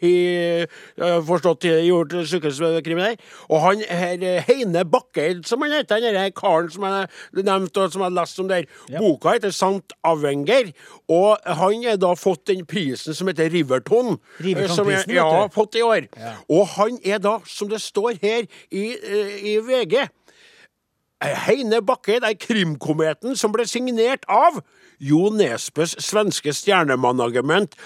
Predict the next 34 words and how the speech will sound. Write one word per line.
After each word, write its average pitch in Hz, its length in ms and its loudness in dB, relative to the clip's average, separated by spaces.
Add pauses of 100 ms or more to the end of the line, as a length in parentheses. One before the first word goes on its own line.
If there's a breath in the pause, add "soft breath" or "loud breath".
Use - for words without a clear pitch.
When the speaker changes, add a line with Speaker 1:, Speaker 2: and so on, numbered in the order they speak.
Speaker 1:
Salomonsson 139 960 2 (240 loud breath)
allerede 143 580 4
før 170 220 0
han 170 80 -2
ga 190 160 4
ut - 80 -10
sin 170 120 -6
første - 460 -4
krimbok 175 560 0
i 185 80 -6
tjueseksten, 196 680 -4 (540 loud breath)
og 165 140 4
som 190 240 4
fikk - 220 2
terningkast 190 580 2
seks - 540 -2 (160 soft breath)
for 202 140 2
sin 202 200 2
andre 170 300 2
krim 175 340 -2 (420 soft breath)
i 139 80 -6
tjueatten. 131 640 0
Speaker 2:
Oi. 147 540 -4
Speaker 1:
Heine 220 420 4
Bakkeid, 220 640 2 (260 soft breath)
kjære 202 460 2
Sandra, 160 540 4 (180)
eh, 185 460 2
kan 180 260 2
du 156 160 0
også 160 560 -2
sjekke 170 400 -4
opp 147 80 -10
da, 208 220 2